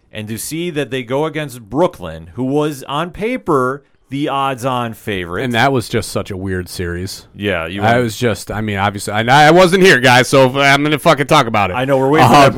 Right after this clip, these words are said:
Speaker 1: that, we're waiting for that quote-unquote
Speaker 2: <laughs>
Speaker 1: Brooklyn
Speaker 2: No, it was
Speaker 1: slander
Speaker 2: just,
Speaker 1: coming.
Speaker 2: it was just such a weird series because, you know, here Brooklyn, you know, two and oh at home, Milwaukee two and oh at home.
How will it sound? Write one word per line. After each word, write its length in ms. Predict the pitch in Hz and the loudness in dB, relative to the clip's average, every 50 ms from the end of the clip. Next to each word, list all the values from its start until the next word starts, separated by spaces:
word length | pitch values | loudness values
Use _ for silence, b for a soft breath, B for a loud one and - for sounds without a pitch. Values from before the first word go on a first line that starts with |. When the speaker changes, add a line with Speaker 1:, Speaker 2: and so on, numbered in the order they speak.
| 151 | 0
Speaker 1:
that, 40 | 143 | 0
we're 80 | 151 156 | 2 4
waiting 180 | 156 214 165 156 | 4 4 4 6
for 120 | 180 202 160 | 4 4 4
that 180 | 156 143 202 160 | 6 6 6 6
quote-unquote 400 | 156 147 143 135 - 156 135 107 | 4 2 0 2 0 0 0 0
Speaker 2:
<laughs> 0 | |
Speaker 1:
Brooklyn 300 | 127 139 131 214 247 240 | -2 -4 0 2 4 6
Speaker 2:
No, 180 | 180 160 160 165 | 8 8 8 8
it 60 | 180 | 6
was 80 | 170 | 6
Speaker 1:
slander 80 | 127 113 214 208 | 4 4 4 4
Speaker 2:
just, 80 | - | 4
Speaker 1:
coming. 220 | 113 104 101 98 - | 4 2 -2 0 2
Speaker 2:
it 160 | 208 208 208 | 4 4 6
was 120 | 208 196 | 4 4
just 200 | 175 220 196 - | 2 0 -2 -2
such 180 | - 226 220 - | -2 -2 0 2
a 60 | 220 | 0
weird 600 | 185 156 143 156 185 202 208 214 214 220 208 214 b b b b b b | 0 0 0 0 2 4 4 6 4 4 2 0 b b b b b b
series 500 | - - - - 208 240 254 220 151 120 | -12 -6 -2 0 2 2 2 2 0 0
because, 460 | 123 147 135 - 175 165 156 147 139 | -2 -2 0 2 2 2 2 0 -2
you 100 | 160 165 | -4 -2
know, 160 | 165 147 139 | 0 -2 -2
here 220 | 127 143 170 185 | 0 2 2 2
Brooklyn, 560 | 170 135 156 170 175 - 170 170 160 160 165 - | 2 2 2 0 2 2 0 0 0 0 -2 -4
you 80 | - 143 | -2 -2
know, 160 | 135 123 117 | 0 -2 -2
two 220 | - - 175 180 | -2 0 2 2
and 100 | 170 170 | 4 4
oh 120 | 165 165 165 | 4 4 4
at 80 | 156 | 2
home, 280 | 139 139 143 143 147 143 | 2 2 2 2 2 2
Milwaukee 460 | 139 131 131 131 139 143 - - 123 | 0 0 2 2 2 2 0 -2 -6
two 160 | - - 131 117 | -4 -4 -4 -2
and 80 | 110 | -2
oh 80 | 104 101 | -4 -4
at 60 | 98 | -6
home. 260 | 95 101 90 80 85 | -6 -8 -10 -12 -14